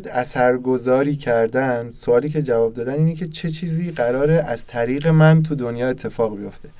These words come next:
یعنی یه چیزی فراتر از من و مهمتر از من وجود داره که من قراره در مسیر اون، ام...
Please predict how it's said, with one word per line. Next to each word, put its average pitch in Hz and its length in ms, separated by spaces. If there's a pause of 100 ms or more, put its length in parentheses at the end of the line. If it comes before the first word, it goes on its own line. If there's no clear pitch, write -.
(420)
یعنی 139 160
یه 180 120
چیزی 180 400
فراتر 127 680
از 151 220
من 151 200
و 143 100
مهمتر 120 600
از 147 180
من 147 140
وجود 135 380
داره 117 240
که 123 140
من 127 160
قراره 127 400
در 123 220
مسیر 120 440
اون، 147 380 (1500)
ام... 123 420